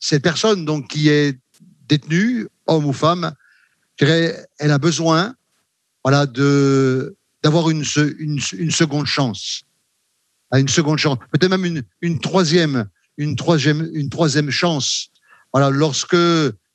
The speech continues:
sa peine est effectuée,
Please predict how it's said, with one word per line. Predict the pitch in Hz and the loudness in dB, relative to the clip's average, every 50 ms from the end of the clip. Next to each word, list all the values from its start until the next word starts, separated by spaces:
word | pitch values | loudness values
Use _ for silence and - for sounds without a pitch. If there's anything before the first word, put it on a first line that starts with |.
| _ _ _ _ _ | _ _ _ _ _
sa | - - - 143 | -8 -2 0 0
peine | 127 - 170 170 165 156 147 143 135 127 123 120 139 139 - _ _ _ _ _ _ _ - | 2 2 2 2 2 0 0 -2 -2 -2 -2 -4 -6 -10 -16 _ _ _ _ _ _ _ -6
est | - 139 - | -4 0 0
effectuée, | 151 139 - 156 131 - - 143 147 151 180 254 - | 0 2 0 -2 -2 0 2 2 2 2 0 -2 -6